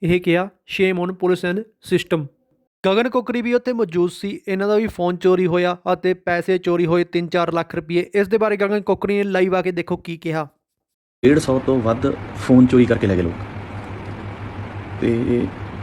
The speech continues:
Speaker 2: ਮੇਰੇ ਨੋਨ ਨੋਨ ਦੇ ਦੋ ਤੋਂ ਤਿੰਨ ਲੱਖ ਰੁਪਈਆ। ਮੈਨੂੰ ਇਹ ਲੱਗਦਾ ਕਿ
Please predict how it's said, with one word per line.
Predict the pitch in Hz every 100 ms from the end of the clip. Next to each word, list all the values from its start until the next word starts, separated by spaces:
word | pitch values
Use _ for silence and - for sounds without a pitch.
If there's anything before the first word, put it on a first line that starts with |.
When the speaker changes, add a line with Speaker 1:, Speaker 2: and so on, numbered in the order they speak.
| - - - - - - - - - -
Speaker 2:
ਮੇਰੇ | 131 131 147
ਨੋਨ | 156 131
ਨੋਨ | 123 117 110
ਦੇ | 107 - - - - - - - - - 117
ਦੋ | 127
ਤੋਂ | 131
ਤਿੰਨ | 131
ਲੱਖ | 127 -
ਰੁਪਈਆ। | 104 92 80 - - - - -
ਮੈਨੂੰ | 123 143
ਇਹ |
ਲੱਗਦਾ | 143 127
ਕਿ | 160